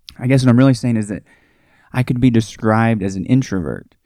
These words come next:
and people who are introverted, just, they don't thrive all the time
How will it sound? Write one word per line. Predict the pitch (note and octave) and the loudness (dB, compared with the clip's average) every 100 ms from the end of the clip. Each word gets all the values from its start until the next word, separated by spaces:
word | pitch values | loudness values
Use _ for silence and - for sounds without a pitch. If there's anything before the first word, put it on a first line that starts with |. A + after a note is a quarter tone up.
| _ _ _ - | _ _ _ -8
and | G#2+ | -6
people | A2+ A2+ B2 | -4 0 2
who | A#2+ | 4
are | A2+ A2 C3+ | 4 2 2
introverted, | D3+ D3+ G#2+ G#2 G2 G2+ A2 - _ - | 0 0 -4 -2 -2 -4 -8 -16 _ -16
just, | G#2 G#2 - - | -12 -12 -12 -6
they | A2 | -2
don't | G#2+ A2+ - | 0 -2 -2
thrive | - A2 G#2+ A2 A2+ G#2 | -6 -2 0 0 0 -2
all | G2 G2+ | -4 -6
the | G2 | -8
time | A#2+ G2 G2 | -8 -8 -8